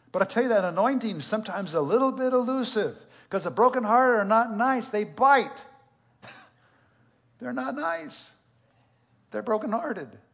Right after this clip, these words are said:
They're mean sometimes, very mean. Maybe most of the time,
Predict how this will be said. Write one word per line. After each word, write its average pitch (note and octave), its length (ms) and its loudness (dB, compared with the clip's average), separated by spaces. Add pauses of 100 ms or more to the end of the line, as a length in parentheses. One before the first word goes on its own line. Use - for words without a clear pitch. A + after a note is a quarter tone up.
(380)
They're D4 140 -12
mean E4 400 -14
sometimes, C3+ 500 -6
very D4+ 320 -4
mean. C#3+ 400 -8 (880)
Maybe G#3 160 -10
most A3+ 300 -4
of - 60 -20
the - 180 -12
time, A2 260 -10